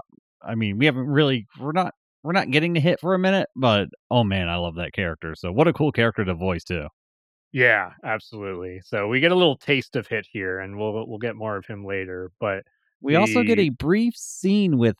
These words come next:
Speaker 1: Manaka where it's revealed <laughs> that, uh, he's been unconscious for almost the entire <laughs> tournament.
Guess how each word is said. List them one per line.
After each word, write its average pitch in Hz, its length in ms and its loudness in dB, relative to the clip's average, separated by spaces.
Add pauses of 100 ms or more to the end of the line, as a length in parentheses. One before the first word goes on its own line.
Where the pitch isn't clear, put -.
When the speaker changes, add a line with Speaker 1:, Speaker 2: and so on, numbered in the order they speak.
Speaker 1:
Manaka 110 960 0 (220)
where 113 320 2
it's 104 220 -2
revealed 107 840 2 (200)
<laughs> - 220 -20
that, 95 340 4 (240)
uh, 98 380 4
he's 113 300 0
been 127 260 4
unconscious 117 800 0
for - 240 -4
almost 113 320 2
the 117 140 2
entire 110 400 2
<laughs> - 0 -
tournament. 123 580 0